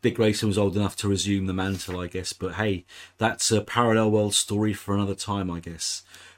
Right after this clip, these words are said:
But this story, um, again, I wanna go back to the brilliance of the writing and the direction, scenes in the rain, thunder, lightning, and everything that goes with it.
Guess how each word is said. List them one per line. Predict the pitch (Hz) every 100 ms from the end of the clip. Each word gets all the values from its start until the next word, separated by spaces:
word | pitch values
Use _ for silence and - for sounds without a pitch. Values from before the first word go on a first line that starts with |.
| _
But | 143 - -
this | 190 -
story, | - 120 101 87 98 -
um, | 151 143 143 139 139 123 - _
again, | 127 196 165
I | 135
wanna | 202 208
go | 143
back | 113 117 -
to | - 127 120 113
the |
brilliance | 110 131 131 104
of | 107
the | 110
writing | 110 107 - 107
and |
the | 101
direction, | 107 110 - - 110 98 92 - - - _ _
scenes | - - 139 151 131
in | 127
the | 113
rain, | 101 113 110 95 82
thunder, | - - 131 123 120 110 101
lightning, | 92 95 107 117 98 98
and | 110
everything | 110 98 110
that | 101
goes | 101 98
with | 107 104
it. | 92